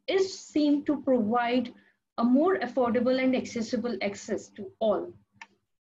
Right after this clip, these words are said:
To address these goals, three specific targets have been identified,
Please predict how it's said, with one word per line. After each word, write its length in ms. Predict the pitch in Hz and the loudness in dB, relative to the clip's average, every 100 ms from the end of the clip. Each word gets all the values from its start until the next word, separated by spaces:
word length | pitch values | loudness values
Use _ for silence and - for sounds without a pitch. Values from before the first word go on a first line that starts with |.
| _ _ _ _ _ _ | _ _ _ _ _ _
To 180 | 349 370 - | 0 0 0
address 440 | 240 320 466 - | -4 0 0 0
these 220 | 330 320 | -2 -2
goals, 420 | - 240 190 190 - | -2 2 2 0 -6
three 360 | - 339 403 | -2 2 4
specific 520 | 403 294 294 294 311 - | 2 -2 -4 -4 -6 -2
targets 440 | 214 196 277 269 | -4 -2 -4 -2
have 120 | 254 | -2
been 180 | 220 269 214 | 0 0 -2
identified, 640 | 185 185 196 214 254 294 | 0 0 -2 -6 -4 -4